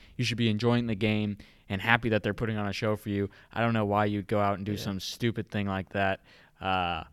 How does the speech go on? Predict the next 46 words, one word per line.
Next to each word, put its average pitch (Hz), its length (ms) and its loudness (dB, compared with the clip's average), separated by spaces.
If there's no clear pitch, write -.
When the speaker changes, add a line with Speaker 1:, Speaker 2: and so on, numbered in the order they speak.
Speaker 1:
now 117 180 0
we're 110 120 -2
talking 113 340 -2
about 98 260 -2
you 98 140 -4
on 95 140 -4
this 95 220 -8
podcast. 113 540 -4
<laughs> 226 220 -6
And, 117 460 2
uh, 104 280 -2
but 120 260 6
Speaker 2:
Uh, 127 200 -10
Speaker 1:
it 143 80 2
was 156 140 4
just 143 180 -2
a 135 60 -4
stupid 127 340 -2
moment, 107 420 -2
and 98 300 -4
I 101 300 -2
don't 110 160 -2
wanna 95 200 -4
see 101 200 -6
that 92 240 -4
in 95 100 -8
any 95 140 -6
more 92 220 -6
Speaker 2:
Yeah, - 80 -8
Speaker 1:
finals 95 200 -6
Speaker 2:
that 117 140 6
was 107 160 4
Speaker 1:
game. 110 100 -8
Speaker 2:
very, 117 260 4
very 107 220 0
foolish. 104 580 -12
I 107 120 -8
don't 107 240 -8
know 110 120 -10
who 113 220 -10
would 131 120 -16
pay 113 200 0
that 110 160 2
much. 110 440 0
I 120 40 -8
guess - 340 -8